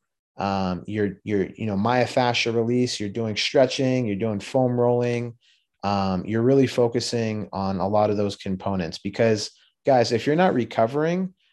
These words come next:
you can work out as hard as you want. You can work out three hours a day, seven days a week. You're not gonna get those results you're looking for. Uh, it's actually gonna be the opposite.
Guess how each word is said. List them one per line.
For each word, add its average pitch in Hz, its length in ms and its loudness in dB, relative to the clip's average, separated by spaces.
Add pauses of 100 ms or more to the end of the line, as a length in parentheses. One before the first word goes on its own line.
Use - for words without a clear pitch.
(140)
you 165 120 -4
can 170 200 2
work 143 240 4
out 127 120 6
as 101 120 0
hard 117 240 2
as 101 120 -2
you 92 100 -4
want. 90 260 -4
You 117 80 -6
can 156 160 -2
work 143 220 2
out 110 200 2
three 123 220 2
hours 101 260 4
a 95 60 -4
day, 101 400 0
seven 110 340 -4
days 90 260 -4
a 90 60 -4
week. 110 380 -2 (420)
You're 117 120 -2
not 143 200 2
gonna 113 200 0
get 101 200 -2
those 95 200 -4
results 92 380 -2
you're 92 100 -2
looking 98 280 -2
for. 71 380 -2 (180)
Uh, 80 280 -6
it's 98 140 -6
actually 120 360 0
gonna 107 120 -2
be 92 120 -4
the 87 140 0
opposite. 92 560 -4